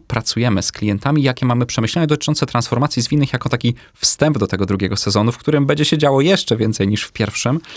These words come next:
Mm, ale Michał, może na samym początku, gdybyśmy powiedzieli trochę o sobie, zanim powiemy w ogóle o zespole Business Agility, może powiedzmy, jak ty się znalazłeś w Deloitte? Jaka jest twoja droga?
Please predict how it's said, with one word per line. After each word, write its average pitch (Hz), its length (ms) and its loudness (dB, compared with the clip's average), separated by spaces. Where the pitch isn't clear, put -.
Mm, 107 420 4
ale 170 120 0
Michał, 123 220 2
może 160 160 0
na 208 60 2
samym 214 200 -2
początku, 147 380 -2
gdybyśmy 110 320 -2
powiedzieli 101 360 -2
trochę 101 400 -2
o 98 100 -8
sobie, 127 520 0
zanim 110 320 0
powiemy 113 320 -2
w - 60 -10
ogóle 135 220 -2
o 107 60 0
zespole 156 360 0
Business 135 280 0
Agility, 117 380 -4
może 107 180 -2
powiedzmy, 95 600 -4
jak 160 140 0
ty 147 80 0
się 139 100 2
znalazłeś 110 340 0
w - 60 -16
Deloitte? 95 360 -4
Jaka 120 200 -2
jest 110 140 -2
twoja 98 180 -2
droga? 98 320 -2